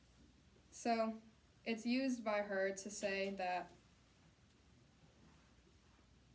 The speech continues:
well, she hadn't said that yet because she didn't want to offend her. So it's kind of like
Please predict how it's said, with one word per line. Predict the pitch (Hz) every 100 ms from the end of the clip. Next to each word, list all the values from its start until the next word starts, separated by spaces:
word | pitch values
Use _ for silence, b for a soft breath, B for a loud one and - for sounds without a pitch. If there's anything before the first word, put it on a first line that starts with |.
| - -
well, | 196
she | 196 196
hadn't | 185 -
said | - 202
that | 190 180
yet | 185
because | 202 208 196
she |
didn't | 202 190
want | 185 180
to | 180
offend | - 190 196
her. | - - B B B B B - - - - - -
So | - 214
it's | 208 -
kind | 214 208
of | 202
like | 196 190 180 -